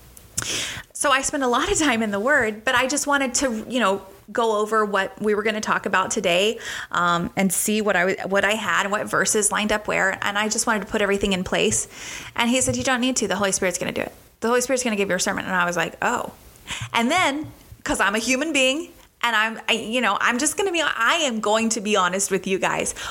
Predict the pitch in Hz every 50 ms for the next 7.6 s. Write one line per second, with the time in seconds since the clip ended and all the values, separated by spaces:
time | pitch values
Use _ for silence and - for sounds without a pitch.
0 | - - - 214 208 233 240 262 285 294 294 285 277 233 233 233 226 214 240 254
1 | - - 240 240 226 - 254 254 240 240 233 220 226 - - 240 247 247 226 214
2 | 214 - 208 208 208 - 214 208 202 185 190 190 190 196 196 180 165 165 - -
3 | - 440 - - 262 220 208 240 294 277 202 - 190 208 - - 233 233 233 233
4 | 220 202 190 - - - - - - - 302 285 320 311 294 339 349 370 349 -
5 | 359 349 320 311 330 339 349 339 349 349 349 320 349 370 359 330 262 220 - -
6 | 302 339 370 381 381 349 359 370 440 508 440 - - - - - - - - -
7 | - - - - - - - - 233 254 320 -